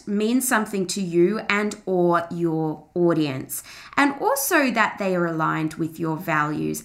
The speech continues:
and the values of your audience. So you can go ahead and just create some content around these. Now, the other element under here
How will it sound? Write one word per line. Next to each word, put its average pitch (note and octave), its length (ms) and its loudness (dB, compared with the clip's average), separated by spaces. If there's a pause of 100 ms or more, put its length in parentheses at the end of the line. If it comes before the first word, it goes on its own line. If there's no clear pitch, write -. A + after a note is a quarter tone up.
(100)
and E3 360 -2
the B3 120 -4
values - 420 -4
of E3 240 -10
your G3+ 300 -4
audience. C4 520 -2 (240)
So - 140 0
you C4+ 40 8
can C#4 100 8
go D4+ 200 6
ahead C4 260 0
and G3 140 2
just F3 220 -4
create D#3+ 500 -2
some F#3 180 -2
content E3 540 -4
around D#3 420 -2
these. E3+ 480 -2 (500)
Now, C#4 380 6
the D4 380 0
other C#4+ 680 4 (160)
element E3 640 -2
under F3+ 280 0
here E3 640 -2